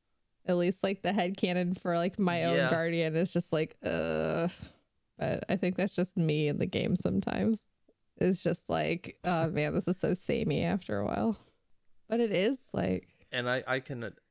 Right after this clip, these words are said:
Speaker 2: I can
Speaker 1: I
Speaker 2: understand
Speaker 1: mean,
Speaker 2: that.
Speaker 1: like, they live for hundreds of years. They're immortal. Like, and you're just, you're born
Speaker 2: Right.
Speaker 1: with a gun in your hand, and that's all you know.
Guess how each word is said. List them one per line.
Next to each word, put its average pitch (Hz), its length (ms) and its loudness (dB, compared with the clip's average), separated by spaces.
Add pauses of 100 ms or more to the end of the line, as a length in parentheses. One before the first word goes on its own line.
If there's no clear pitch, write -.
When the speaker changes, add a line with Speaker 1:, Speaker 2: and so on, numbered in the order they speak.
(120)
Speaker 2:
I 208 160 0
can 107 160 -6
Speaker 1:
I - 40 -8
Speaker 2:
understand 165 260 -2
Speaker 1:
mean, 247 200 4
Speaker 2:
that. 240 40 2
Speaker 1:
like, 226 200 0
they 202 300 4
live 208 220 2
for 226 140 -2
hundreds 208 420 0
of 185 100 0
years. 196 600 2
They're 196 200 2
immortal. 190 680 2 (340)
Like, 196 360 -2 (880)
and 190 280 4
you're 190 440 2
just, - 480 -2 (200)
you're 202 180 4
born - 200 0
Speaker 2:
Right. 208 180 4
Speaker 1:
with 214 140 0
a 202 60 4
gun 196 300 0
in 208 120 2
your 170 160 4
hand, 170 360 2
and 175 100 2
that's 175 160 -2
all 190 140 2
you 185 180 2
know. 185 500 0